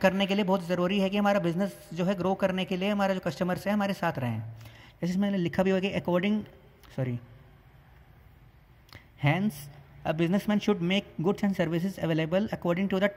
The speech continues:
taste of the consumers to get success। जो कंज्यूमर्स को पसंद है उसके according ही कन-, अ, बिजनेसमैन को बनाना चाहिए, अलग से नहीं बनाना चाहिए।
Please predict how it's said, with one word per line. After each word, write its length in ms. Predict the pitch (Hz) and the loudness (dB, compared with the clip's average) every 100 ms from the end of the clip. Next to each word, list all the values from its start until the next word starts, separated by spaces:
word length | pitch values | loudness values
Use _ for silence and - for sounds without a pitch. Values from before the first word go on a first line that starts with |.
| - | 0
taste 320 | 214 220 - | 2 0 -2
of 160 | 185 180 | -2 4
the 140 | 196 196 - - - 170 | 4 2 -12 -20 -4 0
consumers 480 | 156 170 196 196 | 2 2 2 0
to 60 | 202 | 0
get 140 | 180 185 - | 0 0 -4
success। 300 | - 123 113 - - - - | -6 -6 -6 -8 -18 -18 -8
जो 200 | 120 185 | -2 0
कंज्यूमर्स 480 | 226 208 185 202 208 | 2 0 0 0 -2
को 100 | - | -4
पसंद 400 | - 170 208 208 | -6 -2 -2 2
है 160 | 185 208 | 2 0
उसके 240 | 180 - | -2 -2
according 360 | 214 196 196 202 | 0 2 2 2
ही 160 | 214 | 2
कन-, 320 | 233 196 190 185 | 0 -2 -2 -6
अ, 100 | 175 - | -10 -8
बिजनेसमैन 440 | 156 170 208 190 180 | -4 -2 -2 -2 -2
को 100 | 214 | 0
बनाना 320 | 196 180 160 | 0 0 -2
चाहिए, 320 | 139 120 113 - - | -4 -4 -6 -8 -4
अलग 180 | 170 196 | -2 -2
से 160 | - | 0
नहीं 120 | 208 202 | 0 0
बनाना 280 | 165 127 | 0 0
चाहिए। 260 | 120 120 113 | -2 -6 -8